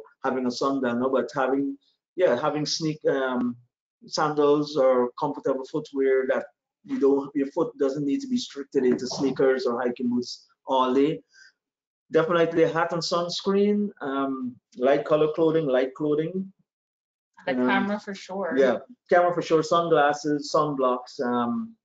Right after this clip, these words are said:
Speaker 1: yeah, and yeah, those, those will be your general, your, your overall, like I say, your package. The country in itself, and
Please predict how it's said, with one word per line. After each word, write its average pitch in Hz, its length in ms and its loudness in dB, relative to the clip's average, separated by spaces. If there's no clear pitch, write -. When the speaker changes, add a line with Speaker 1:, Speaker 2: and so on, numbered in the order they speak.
Speaker 1:
yeah, 151 280 2
and 135 540 0
yeah, 147 220 2
those, 165 280 2
those 185 180 4
will 190 100 2
be 165 100 2
your 143 160 4
general, 143 420 2
your, 127 200 2
your 131 220 -2
overall, 127 420 0
like 127 100 -2
I 123 80 -6
say, 127 140 -14
your 113 280 -6
package. - 460 -12
The 156 360 0
country 240 340 0
in 202 60 2
itself, 180 440 0
and 147 120 -4